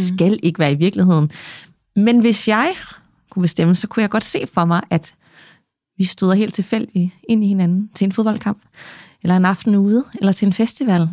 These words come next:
Speaker 2: eller nede i Netto, eller en af os er modig at gå hen til den anden, fordi vi synes, at
Speaker 1: Det var
Speaker 2: Dejligt.
Speaker 1: mange scenarier.
Speaker 2: Ja.
Speaker 1: Der var noget, men, både noget med bobler, men også noget med hverdags, øh, kedelige handle ind.
Speaker 2: Bare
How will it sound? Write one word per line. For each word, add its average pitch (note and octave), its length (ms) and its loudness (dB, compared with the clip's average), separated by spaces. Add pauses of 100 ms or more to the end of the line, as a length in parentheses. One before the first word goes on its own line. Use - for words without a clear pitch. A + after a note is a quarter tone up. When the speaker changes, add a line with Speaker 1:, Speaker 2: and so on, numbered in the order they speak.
Speaker 2:
eller F3+ 340 2
nede G3 220 4
i - 20 2
Netto, G3+ 380 -2 (100)
eller F#3 340 2 (460)
en G3+ 160 0
af E3 60 2
os F3+ 160 0
er F#3 40 2
modig F#3 280 4
at F#3+ 60 -4
gå F3+ 80 0
hen F#3+ 140 0
til F#3+ 100 -10
den F3 80 0
anden, F3+ 160 0
fordi F#3 160 -8
vi E3+ 80 -6
synes, F#3 340 -2
at - 280 -14 (320)
Speaker 1:
Det B3+ 80 2
var C4 60 4
Speaker 2:
Dejligt. C4 60 2
Speaker 1:
mange A#3+ 260 2
scenarier. G#3+ 460 -4
Speaker 2:
Ja. D#4+ 80 2 (300)
Speaker 1:
Der A3 60 2
var A3 120 0
noget, C4 320 0
men, A3+ 280 0 (120)
både C4 180 2
noget B3 160 0
med A3 100 -2
bobler, G#3+ 340 0
men G3+ 140 -2
også G#3 200 -4
noget G#3+ 160 0
med G#3 120 0
hverdags, F#3+ 600 -4 (120)
øh, F3 260 -4
kedelige G3 640 -2
handle F3 280 -2
ind. F3 180 -4 (520)
Speaker 2:
Bare C4 280 0